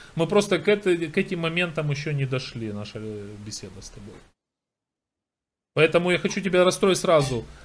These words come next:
Отношение к вам такое, какого вы до-, э, заслуживаете. Вы его от-, з-,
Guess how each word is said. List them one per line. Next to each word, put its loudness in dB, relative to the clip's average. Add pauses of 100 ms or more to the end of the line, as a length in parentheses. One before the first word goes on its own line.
(140)
Отношение 2
к -10
вам 0 (220)
такое, 0
какого 0
вы 0
до-, -2
э, 0
заслуживаете. -8 (460)
Вы 4 (120)
его 6 (160)
от-, 4 (160)
з-, -2